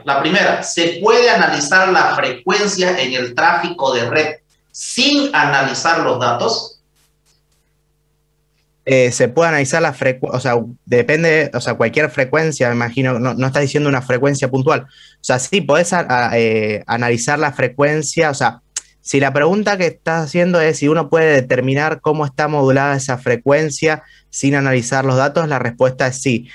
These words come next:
Speaker 2: De hecho, eso, eh, así lo, lo comento, hay una página que se llama R T L C D R, donde van a ver que, eh, se puede escuchar, uno tal vez con solo escuchar la, la frecuencia puede decir, "Ah, esto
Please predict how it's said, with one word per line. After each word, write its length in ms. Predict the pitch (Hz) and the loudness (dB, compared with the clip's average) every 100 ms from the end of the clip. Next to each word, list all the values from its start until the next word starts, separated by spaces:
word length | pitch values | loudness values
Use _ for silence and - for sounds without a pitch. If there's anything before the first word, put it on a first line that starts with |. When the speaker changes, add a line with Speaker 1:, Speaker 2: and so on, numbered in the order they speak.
| - - | -10 0
Speaker 2:
De 100 | 131 | 2
hecho, 280 | 131 151 | 4 2
eso, 540 | 131 151 147 151 147 117 _ - | 2 0 2 2 2 -4 _ -2
eh, 280 | 123 110 | 0 2
así 320 | 110 107 - 127 | -2 -4 -2 2
lo, 200 | 117 104 | 2 2
lo 160 | 113 | 2
comento, 400 | 123 139 147 147 - - | 0 0 0 -2 -4 -6
hay 140 | 123 | -2
una 140 | 139 135 | 0 0
página 280 | 143 147 131 | -2 0 0
que 60 | |
se 60 | 131 | 0
llama 300 | 135 135 123 | 0 0 0
R 200 | 131 135 | 0 2
T 160 | 139 | 2
L 160 | 143 143 | 2 0
C 120 | 139 | 2
D 100 | 147 | 2
R, 300 | 165 180 196 - _ - | 2 2 -2 -4 _ 0
donde 220 | 131 131 | 4 6
van 140 | 143 180 | 4 4
a 80 | 170 | 2
ver 400 | 180 185 196 185 _ | 2 2 0 -6 _
que, 360 | - 151 170 - | 0 2 2 0
eh, 180 | 120 127 | -2 -2
se 180 | - 123 | -2 -4
puede 340 | 123 165 170 | 2 6 6
escuchar, 600 | 165 - 131 127 175 175 | 4 -2 -8 -4 0 0
uno 220 | 175 190 190 | 2 0 0
tal 220 | - 185 | -2 -2
vez 80 | 185 | -2
con 180 | 139 | -4
solo 200 | 127 190 | -2 -2
escuchar 400 | 185 147 139 175 | -2 -4 0 0
la, 240 | 170 139 117 | 2 0 0
la 100 | 113 | -2
frecuencia 420 | 127 143 170 170 | 0 2 2 2
puede 140 | 147 | 0
decir, 260 | 131 151 165 _ _ | 0 -2 -4 _ _
"Ah, 200 | - 165 151 | -2 0 0
esto 300 | 185 202 | 0 2